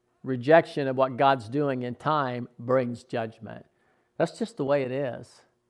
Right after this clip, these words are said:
God is a God of love, but he is a God of judgment. You know, we could say a lot about that. I won't get into that. You know, I'm gonna stop right there. Here's what, here's what I want you to,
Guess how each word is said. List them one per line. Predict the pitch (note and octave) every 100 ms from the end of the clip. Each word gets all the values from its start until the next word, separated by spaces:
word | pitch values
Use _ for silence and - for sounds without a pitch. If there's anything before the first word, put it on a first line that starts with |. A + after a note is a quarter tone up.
| _ _ _
God | - C#3 D#3
is | C#3+
a | C#3
God | C#3+ C#3
of | C3+ A#2+
love, | B2+ D#3 E3 B2+ A#2+ B2 A#2+ _ _ _ _
but | B2+
he | B2 C#3+ D3
is | D3 B2+
a | C3+
God | B2+ B2+ A#2
of | A2+
judgment. | B2 A2+ A2 A2 A#2 - - _ _ _ _ _ _ _ _ _ _
You | D3+
know, | B2
we | B2
could | A#2
say | - B2+
a |
lot | A#2 A#2 G#2+
about | A2+ A2+
that. | - A2+
I | A2
won't | G#2+ A2+
get | A2+
into | A2 G#2+ -
that. | A2 A#2 - _ _
You | D#3+
know, | E3
I'm | F3+
gonna | G#3 F3
stop | - D#3+ D3+
right | D3 D3 -
there. | C#3 B2
Here's | A#2+ D#3+
what, | D#3+
here's | C#3+ F3
what | E3
I |
want | D#3 D#3 D#3+
you |
to, | D3 D3 C3